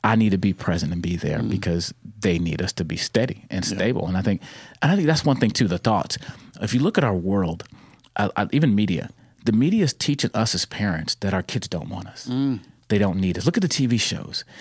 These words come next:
Speaker 1: And they, they, they push this narrative as teenagers are, and even it teaches our kids that too. Are, they're bold. They're, they got all the answers. They
Speaker 2: They can do it all.
Speaker 1: And, and, and I don't think that's true. And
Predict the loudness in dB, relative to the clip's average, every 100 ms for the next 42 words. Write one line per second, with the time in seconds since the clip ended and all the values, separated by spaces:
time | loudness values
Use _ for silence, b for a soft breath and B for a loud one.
0 | B 0 2 4 2 2 2 0 0 2
1 | 2 2 2 4 4 2 0 -2 -2 2
2 | 2 2 0 -2 0 -2 -2 B B B
3 | 2 4 4 0 0 0 2 0 2 2
4 | 2 2 4 2 2 0 0 0 2 4
5 | 4 4 4 2 2 2 4 4 4 4
6 | 2 0 2 2 0 -2 -2 -4 -6 2
7 | 4 2 2 2 2 2 0 0 0 2
8 | 2 2 0 0 -2 -2 -2 -2 0 0
9 | -2 -6 B B B -4 2 2